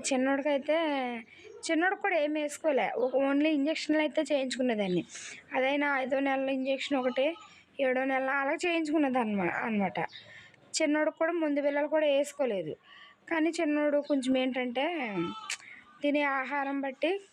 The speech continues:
చిన్నోడు కొంచెం బొద్-, బొద్దుగా, కడుపులోనే బొద్దుగా తయారయ్యి బయటకు వచ్చేసరికి బొద్దుగానే ఉన్నాడు. చిన్నోడు నాకులాగా ఉంటాడు అనమాట. అందుకే నాకులాగానే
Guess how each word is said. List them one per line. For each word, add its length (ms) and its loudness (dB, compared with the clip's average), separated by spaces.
చిన్నోడు 260 2
కొంచెం 360 0
బొద్-, 280 2
బొద్దుగా, 520 0
కడుపులోనే 420 2
బొద్దుగా 420 2
తయారయ్యి 680 0
బయటకు 280 0
వచ్చేసరికి 340 0
బొద్దుగానే 440 0
ఉన్నాడు. 340 0
చిన్నోడు 260 4
నాకులాగా 440 2
ఉంటాడు 240 0
అనమాట. 360 -2
అందుకే 500 0
నాకులాగానే 960 0